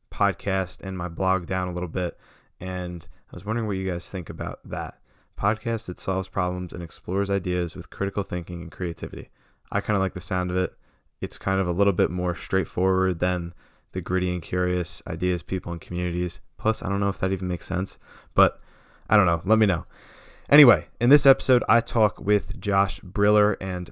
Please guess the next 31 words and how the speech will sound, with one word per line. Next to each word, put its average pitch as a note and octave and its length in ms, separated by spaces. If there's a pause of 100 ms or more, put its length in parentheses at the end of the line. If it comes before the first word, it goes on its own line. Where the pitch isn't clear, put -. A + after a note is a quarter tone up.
(120)
Isaac F#2+ 380
Green A2+ 380
about F#2 360
business, A#2 540
basketball, F#2+ 920
adversity, G#2+ 840
and F#2+ 380 (240)
podcasts. - 640 (680)
We're G#2+ 80
kind A#2 160
of F2 80
all A2+ 220
over G#2+ 140
the G#2 60
board G#2+ 260
here, G#2+ 300
but G2 260
it's G2 200
an G2 100
awesome F#2+ 340
episode, F#2+ 320
and F2 100
I F2 60
can't F#2 220
wait F2+ 120
to F#2 60
share F#2 200
it F2+ 60
with E2+ 140
you F2 80
guys. F2 320